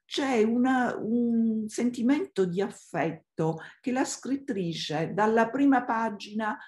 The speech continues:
fino all'ultimo tiene per tutto il romanzo, che è lungo, non ha mai deflessioni,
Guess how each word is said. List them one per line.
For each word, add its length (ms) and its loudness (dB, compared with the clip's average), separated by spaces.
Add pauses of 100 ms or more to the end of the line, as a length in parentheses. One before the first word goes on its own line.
(160)
fino 400 2
all'ultimo 920 0 (460)
tiene 380 4
per 220 -4
tutto 320 -10
il 60 -2
romanzo, 500 -2
che 160 -2
è 20 -2
lungo, 800 2
non 220 2
ha 80 2
mai 320 -2
deflessioni, 1000 -4